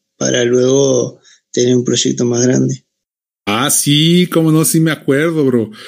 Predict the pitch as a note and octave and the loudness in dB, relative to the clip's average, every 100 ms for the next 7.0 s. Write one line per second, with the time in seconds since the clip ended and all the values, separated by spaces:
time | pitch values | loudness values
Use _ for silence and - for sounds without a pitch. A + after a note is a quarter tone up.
0 | - - B2+ D#3 D3+ D3+ D#3 D#3+ B2+ C3 | -10 -2 0 0 0 0 0 0 0 0
1 | C3+ D3+ C3 A#2 A2+ A#2+ D3 B2+ A#2+ C#3+ | 0 -2 0 0 0 2 2 2 0 -2
2 | - - _ - A#2 C#3 D3 D3+ C3+ C3 | -6 -20 _ -6 -2 0 2 2 0 0
3 | B2 C3 B2 B2 B2+ B2+ G#2+ A2 A2 G#2 | 0 0 -2 -2 -2 -2 -2 -2 -2 -2
4 | G#2+ G2+ G#2+ G#2+ G2+ F2+ B2+ B2+ B2 A2 | -2 0 0 0 0 -2 0 2 2 0
5 | G#2 G2 G2+ G2+ G2+ G2+ A2 C3+ C3 A2 | -2 -2 0 0 0 0 0 -2 -2 -4
6 | G2 G#2 G#2 F#2+ G2+ G#2 C3+ B2 A2+ | -2 0 0 -2 -4 -2 2 2 0